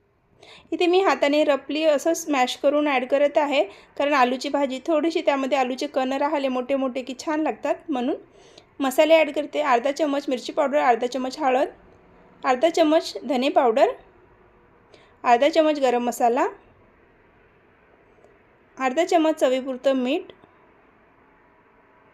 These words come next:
बारीक चिरलेली कोथिंबीर भरपूर सारी ॲड करायची आहे.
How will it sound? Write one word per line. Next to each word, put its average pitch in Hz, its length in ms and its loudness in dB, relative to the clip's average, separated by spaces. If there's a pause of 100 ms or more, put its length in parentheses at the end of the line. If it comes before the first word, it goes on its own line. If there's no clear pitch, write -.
(1600)
बारीक 269 280 2
चिरलेली 294 400 -2
कोथिंबीर 269 520 -4
भरपूर 262 340 -6
सारी 302 260 0
ॲड 254 160 -2
करायची 240 380 -2
आहे. 294 460 -4